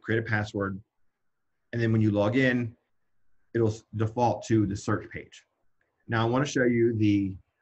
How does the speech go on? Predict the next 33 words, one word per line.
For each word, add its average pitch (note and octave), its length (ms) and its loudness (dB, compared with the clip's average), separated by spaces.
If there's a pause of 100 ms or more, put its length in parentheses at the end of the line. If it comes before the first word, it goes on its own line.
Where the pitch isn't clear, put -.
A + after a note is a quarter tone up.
(140)
um, G2+ 200 -4
guide C3 280 2
that - 80 -4
we A#2 100 -2
just A2+ 180 -2
set C#3 120 0
up. C3 180 -2
So B2 180 0
the A2+ 120 0
middle B2 240 0
button B2 500 0
on A2+ 100 -4
the A2 60 -2
bottom G#2 380 -2
toolbar G#2+ 560 -2 (100)
is G#2+ 100 -2
guide. F#2+ 440 -2 (440)
So G#2+ 100 -6
you G#2 100 0
click A2 240 -4
on G#2 120 -4
that. D3+ 280 -2 (1900)
And A#2 100 -2
you A2 80 0
can G#2 80 -4
see A2 140 -4
here A#2+ 200 0
we A2+ 120 2
have G2+ 220 -2 (120)
the G#2 80 -2
buying C#3 640 -2 (460)
guide, F3 440 -2 (540)
ooh, - 140 -6